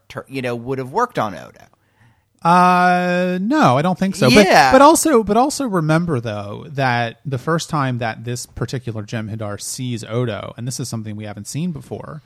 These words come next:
Speaker 2: and I think this is probably a crucial piece of information.
Speaker 1: Yeah.
Speaker 2: I don't even know if you picked up on it, but, um,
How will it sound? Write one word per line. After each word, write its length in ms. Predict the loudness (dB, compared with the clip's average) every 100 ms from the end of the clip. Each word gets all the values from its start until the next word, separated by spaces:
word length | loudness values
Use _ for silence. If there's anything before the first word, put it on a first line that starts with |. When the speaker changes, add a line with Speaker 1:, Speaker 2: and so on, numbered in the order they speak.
| _ _
Speaker 2:
and 100 | -2
I 40 | -2
think 160 | -2
this 180 | -6 -10
is 80 | -10
probably 440 | -6 -6 -6 -10
a 40 | -10
crucial 320 | -6 -6 -6
piece 260 | -14 -14 -12
of 80 |
information. 400 | -18 -18 -16 -4
Speaker 1:
Yeah. 280 | 0 2 0
Speaker 2:
I 40 | -4
don't 140 | -6
even 100 | -8
know 100 | -10
if 120 | -12
you 40 | -14
picked 220 | -14 -6
up 240 | -8 -8
on 80 | -14
it, 140 | -16 -18 _ _ _ 0
but, 320 | 4 4 2 -2
um, 380 | 0 -2 -6